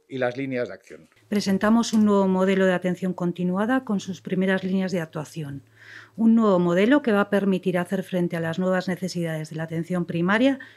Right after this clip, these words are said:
Speaker 2: de forma realista y eficiente. Este nuevo modelo, como ya ha dicho el doctor Lafuente, tiene un objetivo principal, el prestar una mejor asistencia a la población, siendo a la vez responsables con el dinero público.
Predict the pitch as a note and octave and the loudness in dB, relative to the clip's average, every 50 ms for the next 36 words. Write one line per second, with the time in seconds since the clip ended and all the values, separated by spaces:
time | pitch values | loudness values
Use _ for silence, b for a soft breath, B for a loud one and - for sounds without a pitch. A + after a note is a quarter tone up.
0 | B B G3 G3 F#3+ - G3 E3 E3+ E3 D3 D3+ b b b b b b D3+ D#3 | B B -2 -2 0 0 -4 -4 -4 -6 -6 -8 b b b b b b -4 0
1 | F#3+ E3+ E3 F3 A3+ A3 - - D#4 D4 B3 G#3 - F#3 E3 - E3 D#3+ D3 D3+ | 0 0 2 0 -2 -2 0 0 2 2 2 2 0 -4 -6 -4 -4 -4 -4 -4
2 | - - D3 - _ _ _ _ _ B B B B B B B B B B A#3 | -6 -8 -18 -20 _ _ _ _ _ B B B B B B B B B B 0
3 | A#3 - - G3 F#3+ F#3 F3 E3+ E3+ D#3+ D#3+ D#3+ E3+ G#3+ B3+ C#4 D#4+ D#4+ C#4+ - | 0 0 2 0 0 2 2 2 2 2 0 0 2 2 4 4 4 2 0 -2
4 | - F3 E3+ F3 F3 F3 F3 F#3 F#3 - F#3 E3+ D#3 E3 D#3 - F#3 E3 E3+ E3+ | -4 -2 -2 0 0 0 0 0 -2 -4 -6 -4 -4 -6 -6 -4 -4 -2 -2 -2
5 | - - G#3 G#3 A3+ A#3+ - C4 C4 B3+ B B B B B - A3+ A#3 A#3+ A#3 | -2 -2 0 0 0 2 2 2 0 0 B B B B B -2 2 2 4 4
6 | A3 A3 G#3+ - A3+ G#3+ - A#3+ C4+ C4+ C4 - A3 G3+ F#3+ - F#3+ F3+ - - | 2 2 0 -2 -4 -4 0 2 2 2 2 2 0 0 0 0 -4 -6 -6 -6
7 | E3 D#3 D3 D3 _ _ _ - - G#3 - - - F#3+ - - A#3 G#3+ G3+ G3 | -8 -8 -8 -12 _ _ _ -4 -2 -2 0 0 -2 -4 -2 2 2 2 2 2
8 | - - - B3 A#3+ A3+ G#3+ G3+ F#3+ - G3+ F3+ F3+ F3 - F#3+ F3 - - B3+ | -2 -2 2 4 4 4 4 2 0 0 -2 -2 -2 -2 -4 -6 -8 -4 2 6
9 | C#4 C4+ C#4 C4+ C#4+ C#4+ A#3+ - - G#3+ G#3 G3+ G3+ - G3 F#3 F#3 F3+ E3 - | 6 6 6 4 0 0 0 -2 -2 -2 -2 -2 -2 -2 -4 -4 -4 -6 -6 -10
10 | C#3+ D3 D3 D3 - b b b b b b b - - - A3 G#3 G#3 F#3+ F3+ | -12 -14 -12 -14 -14 b b b b b b b -10 -2 2 4 4 4 4 2
11 | F3 F3 F3 F#3+ F#3+ F3+ F#3 F3+ - - - F3 F3+ F3 - G#3+ A3 A#3 C4+ C4+ | 0 2 2 2 2 2 0 -2 -2 -2 -2 -2 -2 0 0 0 0 2 0 0
12 | C4+ - G#3+ G3 F#3+ F3+ F#3 F#3 F#3 F3+ E3+ E3 E3+ - D#3+ D3 D#3+ D#3 D3+ - | 0 0 0 0 0 0 0 0 0 2 0 0 -2 -6 -8 -8 -6 -8 -10 -10
13 | - D3+ D3+ | -14 -20 -20